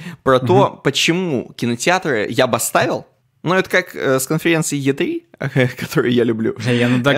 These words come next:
Speaker 2: DuckDuckGo картах, чтоб ты понимал, я чё думаю, где, блин, панорама, а я на DuckDuckGo картах, причём н-, они Apple карты под капотом.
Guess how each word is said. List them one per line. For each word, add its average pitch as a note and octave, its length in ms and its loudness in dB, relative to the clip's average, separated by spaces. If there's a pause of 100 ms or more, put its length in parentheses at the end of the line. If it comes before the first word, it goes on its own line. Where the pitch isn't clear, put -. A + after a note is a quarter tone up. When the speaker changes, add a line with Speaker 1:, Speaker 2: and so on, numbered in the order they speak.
(220)
Speaker 2:
DuckDuckGo C3+ 220 2
картах, A#2 400 -2
чтоб - 240 -8
ты A2 100 -8
понимал, A2+ 420 0
я A2+ 160 0
чё A#2+ 200 -6
думаю, C3 220 2
где, B2 200 0
блин, - 240 -10
панорама, B2+ 520 2
а G#2+ 40 4
я A#2+ 140 2
на C#3 80 2
DuckDuckGo A#2 640 0
картах, C#3 420 -2
причём C#3 480 0 (360)
н-, B2 240 0
они C#3 600 4
Apple B2+ 320 2
карты A#2+ 360 -2
под - 160 -8
капотом. G#2 480 -2